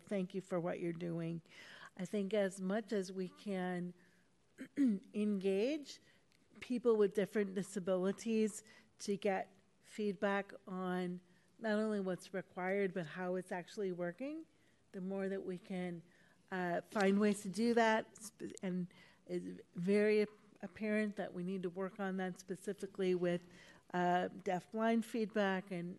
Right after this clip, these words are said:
and, uh, other mechanisms that cause some of these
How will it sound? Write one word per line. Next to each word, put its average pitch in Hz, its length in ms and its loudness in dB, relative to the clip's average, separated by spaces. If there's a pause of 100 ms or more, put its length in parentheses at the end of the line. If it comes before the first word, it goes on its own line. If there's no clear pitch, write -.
and, 170 420 -6 (540)
uh, 175 240 -2 (280)
other 196 520 2 (360)
mechanisms 196 720 0
that 196 160 -2 (100)
cause 208 300 -2
some 190 220 -4
of 185 100 -2
these 180 300 -2